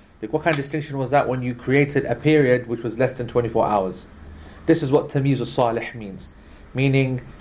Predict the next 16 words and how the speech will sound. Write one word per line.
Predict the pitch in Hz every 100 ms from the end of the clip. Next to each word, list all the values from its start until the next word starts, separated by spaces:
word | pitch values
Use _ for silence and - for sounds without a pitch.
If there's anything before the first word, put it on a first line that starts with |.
| - -
a | 127
valid | 113 147 123 117
distinction, | 117 - 117 107 - - - - - - - -
or | 123 123 -
a | 127 127 127 123 - - - - - - - - - -
distinction | 147 160 185 170 - 160
which | 139 139 -
fulfills | - 135 156 156 -
the | 147
pre-criteria, | 139 147 139 139 127 135 120 120
or | 113
I | 113
don't | 113
know, | 104
whatever. | 92 98 104 - - - - -
Yeah? | 151 180